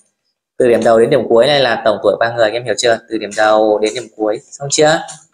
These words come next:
Tương tự như vậy, chúng ta sẽ khai thác cái sơ đồ bên dưới nào các em. Đó là từ cái sơ đồ này mình sẽ tính được tổng số tuổi của mẹ và An, đúng chưa? Sẽ chính là trung bình cộng tuổi của mẹ và An nhân với hai lần lên, đúng không các em?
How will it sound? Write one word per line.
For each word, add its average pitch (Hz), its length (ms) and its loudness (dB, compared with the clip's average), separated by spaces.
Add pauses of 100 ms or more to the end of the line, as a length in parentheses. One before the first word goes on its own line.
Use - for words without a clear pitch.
(1000)
Tương 226 280 4
tự 202 120 2
như 190 120 2
vậy, 185 240 2
chúng 160 120 0
ta 185 80 2
sẽ 185 140 -2
khai 175 180 0
thác 190 120 0
cái 202 100 -2
sơ 190 140 0
đồ 147 120 2
bên 147 180 -2
dưới 151 280 2
nào 196 200 2
các 156 60 2
em. 160 160 2 (960)
Đó 180 200 2
là 190 120 -2
từ 185 360 4
cái 180 80 2
sơ 214 140 2
đồ 190 140 4
này 165 160 2
mình 147 120 0
sẽ 165 140 0
tính 165 200 0
được 190 180 2
tổng 143 160 2
số 127 180 -2
tuổi 135 200 2
của 120 360 2 (300)
mẹ 143 380 0
và 135 120 0
An, 180 360 -2
đúng 160 160 2
chưa? 190 280 2
Sẽ - 180 -2
chính 170 200 -2
là 147 280 0 (100)
trung 190 160 2
bình 175 180 0
cộng 147 280 0
tuổi 131 180 4
của 110 120 0
mẹ 123 140 2
và 135 60 2
An 151 220 0
nhân 180 220 2
với 170 580 2
hai 147 240 0
lần 131 200 0
lên, 131 260 0 (280)
đúng 127 140 -8
không 151 80 -6
các 170 80 -2
em? 160 120 -2